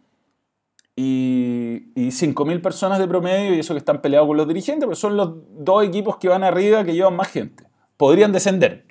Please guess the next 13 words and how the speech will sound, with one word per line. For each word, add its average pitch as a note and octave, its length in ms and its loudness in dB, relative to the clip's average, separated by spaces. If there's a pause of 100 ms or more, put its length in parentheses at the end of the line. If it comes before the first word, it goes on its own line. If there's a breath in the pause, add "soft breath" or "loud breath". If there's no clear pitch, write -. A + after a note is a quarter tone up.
(120)
descienden, A2+ 560 2 (280 loud breath)
y C#3+ 100 -6
suben C#3 380 2
Barnechea D#3 880 2 (380)
y F3 80 -4
Santiago G3 500 2
Morning. A2+ 380 -2 (2000)
¿Cómo, B3+ 300 6
cómo B3 200 0
sería G#3 280 2
la F3+ 100 6
primera D3+ 280 -2
edición? G2+ 460 -8